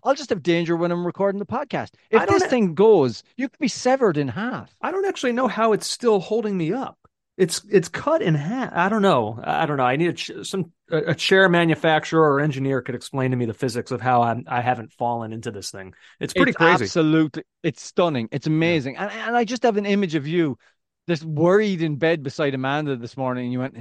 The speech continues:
Speaker 1: "You know, Amanda, I should probably buy a new chair." And she goes, "Oh, well, make sure. Check the stocks, honey.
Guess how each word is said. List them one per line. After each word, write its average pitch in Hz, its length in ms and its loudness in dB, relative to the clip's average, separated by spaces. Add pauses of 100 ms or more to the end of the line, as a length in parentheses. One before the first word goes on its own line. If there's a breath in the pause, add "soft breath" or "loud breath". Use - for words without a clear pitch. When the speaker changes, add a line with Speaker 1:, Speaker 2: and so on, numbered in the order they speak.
Speaker 1:
"You 127 140 -8
know, 120 100 -6
Amanda, 123 380 -6
I - 20 -8
should 110 180 -12
probably 131 220 -4
buy 113 200 -4
a 113 60 -4
new 113 200 -6
chair." 120 360 -8 (460 soft breath)
And - 80 -16
she 131 100 -8
goes, 127 200 -4 (180 loud breath)
"Oh, 135 100 0
well, 139 140 0
make 139 140 0
sure. 147 180 0 (180 soft breath)
Check - 280 -4
the 196 100 -6
stocks, 175 560 -2
honey. 131 480 -4